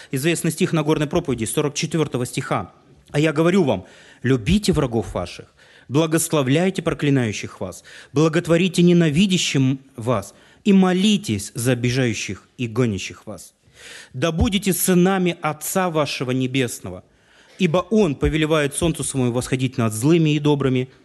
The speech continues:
и посылает дождь на праведных и неправедных". Посмотрите, Бог не зависит от того, как к Нему относятся. Он посылает и праведным, и неправедным.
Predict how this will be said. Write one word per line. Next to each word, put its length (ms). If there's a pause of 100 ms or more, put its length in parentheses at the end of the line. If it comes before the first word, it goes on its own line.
(200)
и 60
посылает 520
дождь 260 (260)
на 120
праведных 500
и 40
неправедных". 480
Посмотрите, 360
Бог 380 (300)
не 140
зависит 600
от 240
того, 340
как 240
к 40
Нему 260
относятся. 640 (360)
Он 140
посылает 520
и 60
праведным, 480
и 40
неправедным. 640